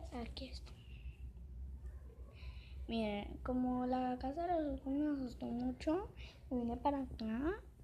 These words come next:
Ahí está la Virgen de Guadalupe.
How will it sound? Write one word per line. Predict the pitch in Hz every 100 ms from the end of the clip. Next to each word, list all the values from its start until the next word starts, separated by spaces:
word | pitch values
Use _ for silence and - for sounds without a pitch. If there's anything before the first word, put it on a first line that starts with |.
| -
Ahí | 262 247
está | 262 - - - 339 339
la | 339 339 339 349
Virgen | 330 320 311 302 - 330 330 349
de | 359
Guadalupe. | 349 330 311 277 262 254 254 247